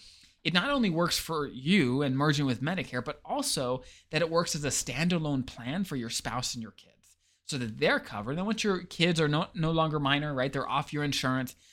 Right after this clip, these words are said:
or your spouse is now sixty-five, then you can maybe jump to a, a plan that is completely just designed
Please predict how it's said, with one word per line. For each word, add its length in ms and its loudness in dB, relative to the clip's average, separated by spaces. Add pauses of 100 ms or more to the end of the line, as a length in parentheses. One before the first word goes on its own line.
(240)
or 240 2
your 160 -2
spouse 320 6
is 60 -2
now 120 4
sixty-five, 600 -2
then 180 0
you 80 2
can 100 2
maybe 240 2
jump 220 -4
to 260 -4 (100)
a, 220 -4 (400)
a 120 2
plan 260 0
that 80 0
is 100 -2
completely 540 0
just 260 2
designed 600 4